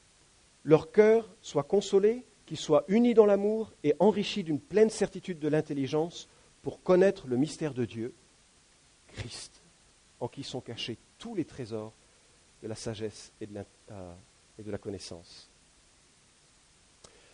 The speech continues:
Alors avant de voir ce que c'est justement que cette, cette connaissance de Christ, je remarque trois axes. Il prie que les, les frères sur place, ils aient un cœur consolé. Et le cœur dans la Bible, c'est vraiment le quartier général de l'être humain.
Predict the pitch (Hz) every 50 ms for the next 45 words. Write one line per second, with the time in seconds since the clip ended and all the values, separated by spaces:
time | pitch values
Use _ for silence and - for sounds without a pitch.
0 | _ _ _ - 147 175 190 196 240 226 190 160 160 208 196 - - - 165 -
1 | 208 202 156 147 - - 160 165 170 165 - 135 - - 131 117 - _ _ -
2 | - - - - 170 185 - - 175 156 127 107 120 - - - 175 - - -
3 | 117 - _ - - _ _ _ - 131 165 185 180 190 190 - - - - -
4 | 220 - 180 180 151 110 127 113 - - - - - - - - 156 - - -
5 | - 233 - - 185 147 131 120 110 - - - _ - 131 123 - - - 208
6 | 226 226 - - - 190 - - 196 190 190 - 156 123 123 156 135 131 - -
7 | _ - 165 160 160 151 127 - - _ _ _ _ _ _ _ _ _ - -
8 | 160 - - - 147 117 107 98 95 131 139 165 156 - - 285 285 269 214 220
9 | 190 175 165 196 254 220 - - 170 131 175 220 233 233 220 - 214 - - -
10 | 202 160 180 185 170 156 175 170 147 131 127 123 117 - - 120 107 101 87